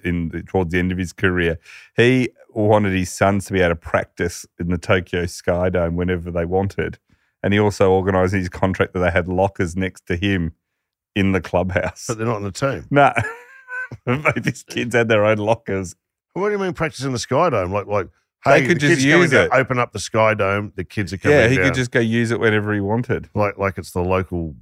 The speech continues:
Speaker 2: bounce or something.
Speaker 1: Yeah,
Speaker 2: Right.
Speaker 1: that was it. They could just go and use it. His son ended up playing for the Houston,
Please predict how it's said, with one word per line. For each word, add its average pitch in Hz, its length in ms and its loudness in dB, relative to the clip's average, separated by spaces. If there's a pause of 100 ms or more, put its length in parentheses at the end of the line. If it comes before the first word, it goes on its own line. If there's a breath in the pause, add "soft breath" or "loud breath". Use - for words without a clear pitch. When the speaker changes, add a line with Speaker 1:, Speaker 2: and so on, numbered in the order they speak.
Speaker 2:
bounce 95 480 -2
or 82 100 -10
something. 82 280 -6
Speaker 1:
Yeah, 123 340 6
Speaker 2:
Right. - 340 -18
Speaker 1:
that 135 140 4
was 123 160 0
it. 131 200 2
They 110 160 4
could 117 160 -4
just 113 220 -2
go 110 260 4
and 104 160 0
use 123 160 0
it. 87 100 -2
His 120 200 0
son 147 320 4
ended 101 320 2
up 87 200 0
playing 98 260 2
for 95 80 -8
the 90 100 -2
Houston, 90 560 -4